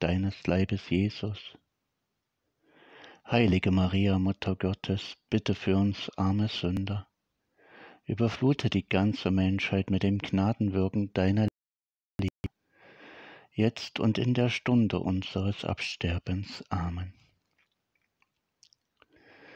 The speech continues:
Ich glaube an Gott, den Vater, den Allmächtigen, den Erschaffer von Himmel und Erde,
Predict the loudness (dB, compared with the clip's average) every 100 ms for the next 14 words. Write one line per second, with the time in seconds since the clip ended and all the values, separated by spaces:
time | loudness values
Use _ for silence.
0 | -20 -20 -20 -18 -12 0 4 4 4 2
1 | 2 2 0 -2 -2 -2 -2 0 0 0
2 | -2 0 0 2 2 2 2 0 -6 -4
3 | -4 -6 -10 -16 _ -4 -2 -2 0 -2
4 | -2 -6 -2 -2 2 2 2 0 -2 -4
5 | -4 -2 -4 -4 -12